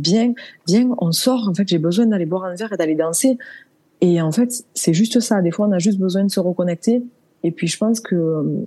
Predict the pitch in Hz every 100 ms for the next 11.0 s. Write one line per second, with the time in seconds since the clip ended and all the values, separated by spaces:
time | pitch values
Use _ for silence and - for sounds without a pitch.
0 | - 170 160 165 - 226 - 208 208 160
1 | - 180 175 165 156 - 196 208 - _
2 | _ _ _ 165 160 151 160 202 185 -
3 | - - 190 - 160 156 190 208 175 160
4 | - - - 180 165 - 220 185 - 190
5 | 190 185 180 170 160 - _ _ _ _
6 | - 180 240 262 240 220 208 190 190 247
7 | 196 190 233 202 180 196 190 214 - 214
8 | 196 196 180 180 220 180 165 165 214 226
9 | - 170 160 220 214 196 185 - 185 202
10 | 190 - 214 - 202 196 - 175 - 190